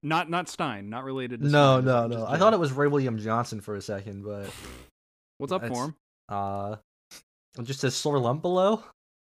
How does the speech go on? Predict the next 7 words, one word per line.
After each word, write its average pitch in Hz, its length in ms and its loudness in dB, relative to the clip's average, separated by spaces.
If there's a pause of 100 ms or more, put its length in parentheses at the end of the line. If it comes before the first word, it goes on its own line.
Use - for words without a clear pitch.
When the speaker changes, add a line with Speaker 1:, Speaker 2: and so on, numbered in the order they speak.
(200)
Speaker 2:
What 147 160 0
could 156 140 2
this 135 140 4
be?" 117 380 -2
Speaker 1:
<laughs> - 40 -4 (4000)
Wait, 359 180 0
wait, - 120 0